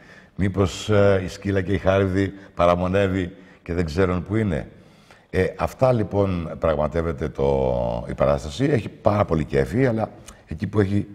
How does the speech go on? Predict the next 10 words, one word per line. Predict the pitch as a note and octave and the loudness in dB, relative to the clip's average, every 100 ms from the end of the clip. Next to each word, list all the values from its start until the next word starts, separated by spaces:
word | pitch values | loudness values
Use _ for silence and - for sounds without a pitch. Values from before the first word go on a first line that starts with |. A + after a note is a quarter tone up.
| - - _ | -20 -20 _
το | D#2+ | -6
κέφι | - F#2+ D#2+ | 2 2 2
και | F2+ | -6
το | D#2+ | -8
γέλιο, | D2+ F2+ F2 E2 D#2+ - - - - _ _ _ _ | 0 2 2 2 0 -2 -12 -20 -20 _ _ _ _
έχετε | F#2+ F#2 E2 | -2 -2 -4
και | F#2 | -6
κόντρα, | - F2 E2+ E2 | 0 0 2 -2
σύγκρουση, | - E2 D2+ D2+ D2+ | -2 -2 -2 -4 -2
γιατί | F2 D#2 G#2 G#2+ | -2 0 0 0